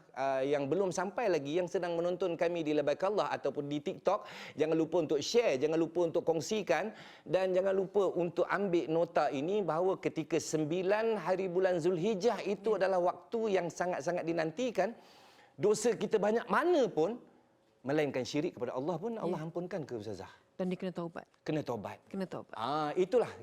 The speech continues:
Speaker 1: jemaah ataupun, uh, taubat seorang jemaah haji
Speaker 2: Dan
Speaker 1: yang
Speaker 2: kembali kepada Allah semula, bersyahadah balik semula kalau yang syirik lah.
Speaker 1: Mm, mm, mm,
Speaker 2: Ah.
Speaker 1: mm, mm, mm, mm. Tapi, uh, tapi kalau kat-, katalah, uh, kita berada di hari Tarwiyah,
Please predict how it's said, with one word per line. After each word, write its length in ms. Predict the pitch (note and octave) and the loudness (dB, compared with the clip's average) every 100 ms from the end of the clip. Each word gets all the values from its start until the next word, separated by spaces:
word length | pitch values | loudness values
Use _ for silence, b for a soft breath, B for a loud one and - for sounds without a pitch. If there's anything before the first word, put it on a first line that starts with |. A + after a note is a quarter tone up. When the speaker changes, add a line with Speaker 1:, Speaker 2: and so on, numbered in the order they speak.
| - | -12
Speaker 1:
jemaah 760 | A#2+ C#3+ D#3 D#3+ E3 - E3 D3 | -2 0 2 0 -2 -2 -4 0
ataupun, 500 | C3+ E3 D#3 E3+ D#3 | 0 0 0 -2 -2
uh, 200 | C#3+ C#3 | -4 -2
taubat 500 | - E3+ E3 A3 - | 0 0 2 0 0
seorang 280 | - D#3+ D#3+ | 0 0 0
jemaah 220 | D3 D3 | -2 -6
haji 340 | D3 D3 C3 D3+ | -4 -4 -4 -4
Speaker 2:
Dan 100 | G3+ | -2
Speaker 1:
yang 140 | D3 A3 | 0 2
Speaker 2:
kembali 260 | A3+ A#3+ A#3+ | 2 2 0
kepada 300 | A3 A#3 A#3 | 0 2 2
Allah 180 | A#3+ G#3 | 2 -2
semula, 500 | - G#3+ G3+ G3 F#3+ - _ _ _ | -2 -2 0 0 0 -6 _ _ _
bersyahadah 600 | G#3+ G3 A3+ G#3 G3 F#3 | -4 -2 0 0 2 2
balik 220 | F#3 F#3 | 0 -2
semula 280 | F3 F#3+ F3 | -4 -4 -2
kalau 200 | F3 F#3 F3+ | 0 0 2
yang 140 | F3+ | 0
syirik 340 | E3+ G3+ F3+ - | -2 -4 -4 -4
lah. 120 | - | -8
Speaker 1:
Mm, 100 | - | -6
mm, 160 | C3 C3 | -4 -4
mm, 180 | B2+ B2+ | -4 -6
Speaker 2:
Ah. 100 | B2+ B2+ | -6 -8
Speaker 1:
mm, 200 | - A#2+ | -8 -10
mm, 180 | G2+ A#2 | -10 -12
mm, 160 | A2+ G#2+ | -12 -14
mm. 160 | A2 G#2+ | -14 -4
Tapi, 260 | B2+ C3+ G#3+ | -2 0 -2
uh, 680 | F3+ - - - C3 D3+ D3 D3 | -2 -6 -16 -6 -4 -2 -2 -2
tapi 220 | C#3+ G3+ | -2 -2
kalau 220 | D#3+ D3 | 0 2
kat-, 220 | A#2+ C3 - | 2 -2 0
katalah, 480 | A#2+ - E3 B2 G2+ | -2 0 0 0 -4
uh, 320 | A#2+ B2 A#2+ A2+ | -2 -2 -2 -4
kita 260 | G2+ C3 B2+ | -4 -6 -2
berada 320 | B2+ B2+ B2+ | -2 0 -2
di 220 | A2+ A#2+ | -2 -2
hari 280 | G#2+ B2 B2+ | -2 -2 -2
Tarwiyah, 500 | - B2 A#2+ E3 C3 | -2 0 2 2 0